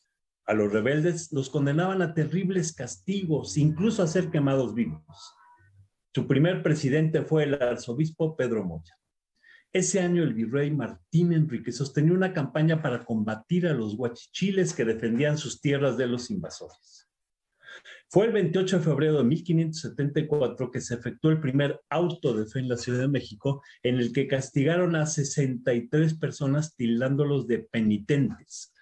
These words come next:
castigando cruelmente a los chivos expiatorios por obligar a la gente a aceptar la imposición de ideas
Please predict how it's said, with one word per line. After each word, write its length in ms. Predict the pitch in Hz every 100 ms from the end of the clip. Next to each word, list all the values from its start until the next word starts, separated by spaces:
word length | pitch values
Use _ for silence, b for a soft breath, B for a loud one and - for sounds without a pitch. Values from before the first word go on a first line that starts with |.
| B B B
castigando 720 | 139 - 151 147 160 160 160
cruelmente 640 | 165 156 151 160 160 165
a 60 | 127
los 160 | 107
chivos 420 | - 214 180 160 127
expiatorios 840 | - 139 117 160 160 156 151 143
por 140 | 131
obligar 360 | 127 139 147 190
a 80 | 180
la 160 | 147
gente 320 | - 175 170 143
a 20 |
aceptar 460 | - 120 - 160
la 100 | 160
imposición 920 | 143 135 - 120 - 110 - 165 175 151
de 100 | 117
ideas 760 | 113 165 175 175 156 160 -